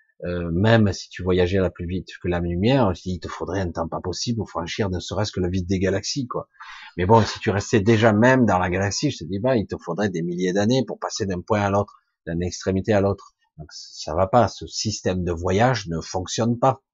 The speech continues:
C'est, c'est, c'est pas comme ça que tu peux voyager. Donc, il y a d'autres moyens. Il faut utiliser ces boyaux, ces connexions, le subespace et d'autres espaces qui existent dimensionnels, qui permettent de pas changer de fréquence, et cetera. Donc,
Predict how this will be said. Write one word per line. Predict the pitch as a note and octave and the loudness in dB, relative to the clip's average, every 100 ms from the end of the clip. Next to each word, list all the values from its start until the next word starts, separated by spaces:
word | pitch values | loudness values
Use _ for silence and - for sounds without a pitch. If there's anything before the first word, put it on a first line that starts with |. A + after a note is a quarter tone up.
| _ _ | _ _
C'est, | - F#2 E2+ E2 | -14 -6 -4 -4
c'est, | - D#2 | -6 -10
c'est | - | -8
pas | E2+ | -8
comme | - G#2 | -4 -4
ça | G#2 C3 A#2 - _ _ | -2 0 -2 -6 _ _
que | F#2 | -14
tu | - - | -14 -12
peux | F#2 | -10
voyager. | E2+ F2+ G2+ G2+ F#2+ - _ _ _ | -4 -2 0 -2 -4 -8 _ _ _
Donc, | D#2+ - | -14 -10
il | C#2 | -10
y | |
a | |
d'autres | C#2+ E2 F#2 G#2 - | -4 2 2 2 -2
moyens. | E2 D#2+ D2+ E2+ G#2+ A#2 | -4 -2 0 0 0 -2
Il | A2 _ _ - | -8 _ _ -12
faut | E2 | -12
utiliser | - E2 E2 D#2 | -8 -8 -6 -6
ces | - G2+ | -2 -2
boyaux, | F2 D#2+ D#2+ F2+ F#2+ | -2 -2 0 0 0
ces | - A2 | -2 -2
connexions, | - F2 E2 - - F#2+ G2+ - | -2 -4 -4 -6 -2 -2 -2 -2
le | A2+ A2+ | 0 0
subespace | - E2+ E2 - G2 G2+ - - | -2 -6 -6 -2 0 0 -2 -8
et | - G#2+ | -2 2
d'autres | B2 A#2 G#2+ G2 | 2 0 -4 -8
espaces | - G#2 G#2 - - - - | -4 -2 -2 -8 -20 -20 -8
qui | F#2+ | -4
existent | E2 E2 F#2+ | -4 -4 -4
dimensionnels, | F#2 E2+ E2+ - D2+ E2 G#2 | -4 -4 -6 -6 -4 -2 -4
qui | G#2+ | -6
permettent | - D2+ E2 G2 - | -10 -8 -6 -8 -8
de | F2+ F2+ - | -8 -8 -8
pas | F#2 | -8
changer | - G#2 F#2+ | -4 -2 -2
de | F#2 | -6
fréquence, | - D#2+ F#2 G#2 G2 | -10 -6 -4 -4 -6
et | |
cetera. | - E2 D#2 D2+ _ _ _ _ _ _ _ | -10 -12 -14 -14 _ _ _ _ _ _ _
Donc, | F2+ G#2+ G2 - | 2 4 4 0